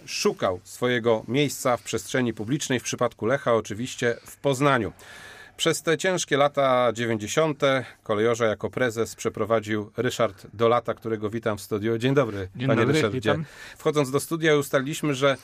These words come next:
Speaker 1: dobre ćwierć wieku pana tu nie było, bo
Speaker 2: Tak.
Speaker 1: gdy pan był prezesem Lecha w tych dziewięćdziesiątych latach, to
Speaker 2: Tak.
Speaker 1: częstym gościem naszych audycji pan był.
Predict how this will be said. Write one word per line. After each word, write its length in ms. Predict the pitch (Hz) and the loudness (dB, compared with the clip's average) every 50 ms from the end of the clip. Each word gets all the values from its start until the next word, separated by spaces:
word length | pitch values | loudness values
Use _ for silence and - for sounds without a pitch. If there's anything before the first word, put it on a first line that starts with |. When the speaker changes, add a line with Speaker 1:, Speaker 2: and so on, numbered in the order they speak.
| - - - | -14 -6 0
Speaker 1:
dobre 280 | 120 147 147 151 143 | 0 2 4 4 2
ćwierć 360 | 139 - - 151 147 131 117 123 | 2 2 2 2 2 4 4 2
wieku 240 | 156 139 - 127 | 2 2 2 0
pana 240 | - 120 110 110 107 | 0 2 2 2 2
tu 100 | - 113 | 0 0
nie 140 | 107 110 107 | 0 0 2
było, 240 | 117 151 180 165 151 | 2 2 2 2 2
bo 80 | 127 | 2
Speaker 2:
Tak. 80 | 127 110 | 2 2
Speaker 1:
gdy 80 | 131 127 | 2 2
pan 180 | 127 123 117 110 | 0 0 0 0
był 140 | 131 147 | -2 -2
prezesem 440 | 143 143 135 127 135 - - 131 127 | 0 0 -2 -2 -2 -2 -2 0 2
Lecha 220 | 135 143 139 143 127 | 2 2 2 0 -2
w 60 | - | -2
tych 140 | 127 113 113 | -4 -8 -6
dziewięćdziesiątych 640 | 117 117 117 113 120 117 - 139 135 127 127 107 | -6 -6 -6 -4 -4 -2 -2 -2 0 0 -2 0
latach, 320 | 123 131 143 139 143 139 - | 0 0 2 0 0 -2 0
to 140 | 139 127 - - | -2 -2 -2 0
Speaker 2:
Tak. 160 | - 135 117 | 0 0 2
Speaker 1:
częstym 340 | - 156 175 165 - 160 139 | 4 2 2 2 -2 -2 0
gościem 320 | 123 151 156 - - 147 139 | 2 0 0 0 0 -2 -2
naszych 240 | 135 - 147 127 | 0 0 0 0
audycji 340 | 135 131 131 135 - - - | 0 0 -2 -4 -6 -4 -2
pan 200 | - 123 117 110 | 0 0 0 0
był. 200 | 104 98 92 82 | -2 -2 -2 -4